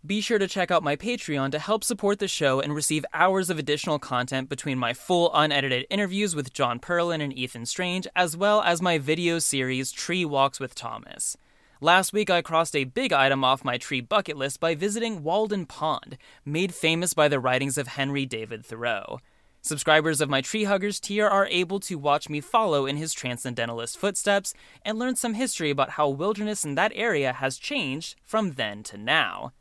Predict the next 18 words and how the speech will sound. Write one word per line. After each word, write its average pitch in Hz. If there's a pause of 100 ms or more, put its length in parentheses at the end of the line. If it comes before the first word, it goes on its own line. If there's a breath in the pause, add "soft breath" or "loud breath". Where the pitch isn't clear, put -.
(540)
Remember 170
that 165
part 165
of 151
every 202
contribution 147
is 131
donated 147
to 131
a 127
sustainable 180
nonprofit 143
organization 135 (300 loud breath)
chosen 208
quarterly 151
by 127
my 117
patrons. 117